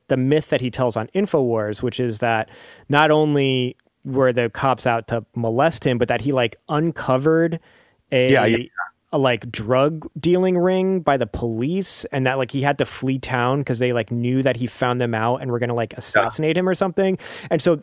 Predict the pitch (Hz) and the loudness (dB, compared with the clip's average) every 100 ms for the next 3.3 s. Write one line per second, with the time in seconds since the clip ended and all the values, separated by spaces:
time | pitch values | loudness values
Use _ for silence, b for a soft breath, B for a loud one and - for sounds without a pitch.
0 | - 180 214 175 151 160 185 156 131 139 | -2 0 2 0 0 2 2 2 0 0
1 | 143 127 117 - 139 127 - 185 180 143 | 0 -2 -2 0 2 2 -2 0 2 2
2 | 123 117 b b b b b b - - | 0 -4 b b b b b b -14 -4
3 | 165 156 | -2 -2